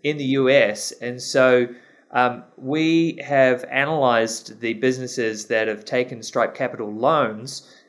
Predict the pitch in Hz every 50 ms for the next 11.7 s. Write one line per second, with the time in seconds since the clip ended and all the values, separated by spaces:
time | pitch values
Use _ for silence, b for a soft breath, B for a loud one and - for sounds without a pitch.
0 | b b 123 117 117 113 110 110 107 98 - 123 131 147 151 147 151 131 123 113
1 | - - - - - 120 120 - - - 135 131 131 127 120 110 110 - 127 117
2 | 113 110 - 135 151 180 165 143 123 117 120 123 123 117 110 110 107 - 113 110
3 | 107 104 - 113 107 - B B B B B B B B - 131 139 147 156 185
4 | 185 185 - 170 143 131 135 151 147 139 151 151 143 147 156 143 143 143 135 127
5 | 113 110 - - 135 135 143 143 139 135 156 180 170 160 147 127 120 - - 143
6 | 135 127 123 120 120 - - - 120 117 - - 147 - - 139 143 139 139 131
7 | 147 151 147 160 139 120 110 107 - 117 - 151 165 165 160 165 143 135 131 -
8 | - 143 139 135 139 - 143 139 147 135 127 - 120 - - 127 123 110 104 101
9 | 104 b b b b b b b - 143 139 147 156 156 156 - - 110 104 98
10 | 104 135 - B B B B B B B B - 127 120 120 120 117 117 113 104
11 | - - 127 139 135 135 135 135 135 135 135 - -